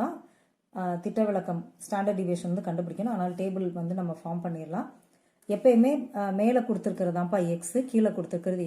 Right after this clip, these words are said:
எஃப், நம்ம அப்படி தான் சொல்லுவோம். ஆனா இங்க எக்ஸ் வந்து எப்படி இருக்குன்னா, கிளாஸ் இன்டர்வல்ஸ்ல இருக்கு,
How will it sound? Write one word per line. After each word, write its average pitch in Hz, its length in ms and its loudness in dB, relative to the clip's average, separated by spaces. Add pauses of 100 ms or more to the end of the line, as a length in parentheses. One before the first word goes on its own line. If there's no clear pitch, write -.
எஃப், - 160 -12 (180)
நம்ம 175 180 -2
அப்படி 175 260 -4
தான் 220 160 -2
சொல்லுவோம். 190 420 0 (440)
ஆனா 220 180 4
இங்க 202 120 4 (120)
எக்ஸ் - 180 -8 (120)
வந்து 214 200 4
எப்படி 196 200 2
இருக்குன்னா, 185 280 0 (220)
கிளாஸ் 214 300 2
இன்டர்வல்ஸ்ல 175 520 -2
இருக்கு, 170 180 -10